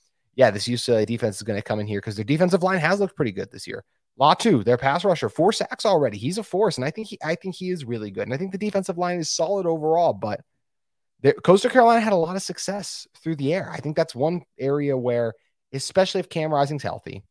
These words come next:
Tune in tomorrow's show. We're gonna be talking about Cam Rising's health 'cause there, we did get a little bit of an update on that. Um, we, with Coastal Carolina in their game,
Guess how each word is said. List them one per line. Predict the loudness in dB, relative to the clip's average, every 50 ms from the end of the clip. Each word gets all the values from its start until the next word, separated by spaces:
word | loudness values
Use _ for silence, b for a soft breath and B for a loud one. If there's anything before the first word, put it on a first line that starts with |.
| _ _ _ _ _ _ _ -4
Tune | -2 0 2
in | 2 2 2
tomorrow's | 2 2 2 4 2 2
show. | 0 -2 -4 -4
We're | -4 -6 -6
gonna | -6 -6
be | -6 -4
talking | -4 -4 -4 -4 -6
about | -6 -8 -8
Cam | -8 -8 -8 -6
Rising's | -6 -6 -6 -8 -8 -8
health | -8 -8 -8 -8
'cause | -10 -12 -10
there, | -8 -8
we | -8 -8 -8
did | -8 -8 -8
get | -8 -6
a | -6
little | -6 -6 -6 -6
bit | -6 -6
of | -6
an | -4 -4
update | -6 -6 -8 -8 -8 -6 -6
on | -6 -8
that. | -8 -8 -10 -12 _ _ _ _ _ _ _ _ _ _ -6
Um, | -2 0 0 0 -2 -4 -8 -14 _ _ _ _
we, | -12 -10 -4
with | 0 0 0 2 4
Coastal | 4 4 4 2 0 -2
Carolina | 0 2 2 2 2 2 2 0 0 -2 -4
in | -4 -4 -4
their | -2 -2 -2
game, | -2 -4 -8 -8 -8 -8 -10